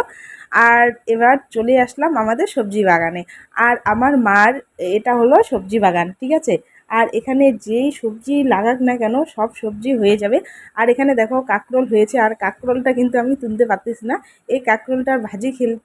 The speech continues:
খেতে কিন্তু অসাধারণ লাগবে। তারপর এখানে দেখো, এই পেয়ারা গাছটা কিন্তু আমি লাগিয়েছি। হ্যাঁ, এখন, আহ, ছোট ছোট পেয়ারা হয়েছে, অনেক পেয়ারা ধরেছে এই পেয়ারা গাছে। আরও অনেক গাছ আছে আমাদের বাড়িতে, আবার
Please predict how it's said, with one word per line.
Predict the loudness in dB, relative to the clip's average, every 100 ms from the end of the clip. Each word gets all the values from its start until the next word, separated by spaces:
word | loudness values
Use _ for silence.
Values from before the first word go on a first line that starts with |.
| _
খেতে | -6 -4 -4
কিন্তু | -6 -6 -6
অসাধারণ | -8 -4 -4 -2 -2
লাগবে। | -2 -4 -4 -6 -6 _ _ _ _ _ _ -4
তারপর | 0 2 2
এখানে | 2 2 0
দেখো, | 0 0 -2 -2 -2
এই | -2
পেয়ারা | -2 0 2 2
গাছটা | 2 0 -4
কিন্তু | -6 -4 -4
আমি | -2 -2 -2
লাগিয়েছি। | -4 -4 -2 -2 -2
হ্যাঁ, | -4 -2 0
এখন, | -2 -6 -8 -10 -20 -20 -4
আহ, | 0 0
ছোট | 0 -4
ছোট | -2 0
পেয়ারা | -2 0 0 2 2
হয়েছে, | 0 0 -2 -2
অনেক | -2 0 0 0
পেয়ারা | 0 0 2
ধরেছে | 0 -2 -2 -2
এই | -2 -2
পেয়ারা | -2 0 2 2
গাছে। | 0 0 -2 -4 -20 _
আরও | -2 2 2
অনেক | 0 2 4 2 0 2
গাছ | 2 2 -2
আছে | -6 -2 -2
আমাদের | -2 -2 0 0
বাড়িতে, | 2 -2 -2 -4
আবার | -2 0 0